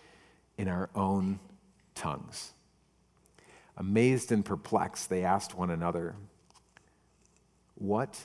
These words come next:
does this mean?" Some, however, made fun of them and said, "They've had too much wine."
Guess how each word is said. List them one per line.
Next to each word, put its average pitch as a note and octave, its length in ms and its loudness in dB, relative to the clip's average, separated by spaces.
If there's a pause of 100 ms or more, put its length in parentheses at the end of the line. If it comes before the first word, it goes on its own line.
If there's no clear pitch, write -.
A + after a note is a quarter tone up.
(200)
does G2 440 0
this F2 480 -2
mean?" D#2+ 400 -8 (1800)
Some, C3 320 4
however, G2 420 4
made F2+ 160 -2
fun A#2 220 2
of F#2 80 0
them F2 340 -4 (260)
and F2+ 160 -4
said, F2 380 0 (500)
"They've A2 300 2
had C3 220 0
too A2 160 -2
much F2 280 -4
wine." D#2+ 560 -4